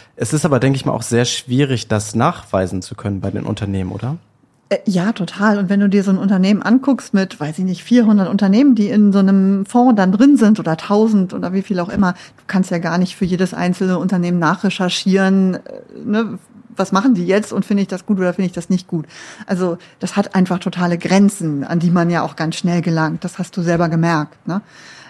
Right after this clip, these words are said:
Speaker 2: Deswegen gibt es natürlich schon auch Hilfestellungen am Markt. Es gibt zum Beispiel Siegel,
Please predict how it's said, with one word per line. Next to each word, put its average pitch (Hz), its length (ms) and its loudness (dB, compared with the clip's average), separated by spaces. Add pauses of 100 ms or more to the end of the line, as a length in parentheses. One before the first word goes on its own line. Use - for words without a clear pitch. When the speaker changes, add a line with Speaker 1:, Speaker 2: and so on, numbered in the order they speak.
(120)
Speaker 2:
Deswegen 214 380 4
gibt 233 160 0
es 226 80 0
natürlich 233 440 2
schon - 120 -4
auch - 100 -4
Hilfestellungen 175 720 0
am 151 160 -6
Markt. 156 400 -2
Es - 200 -10
gibt - 240 -12
zum 185 140 -4
Beispiel 190 380 0
Siegel, 175 500 4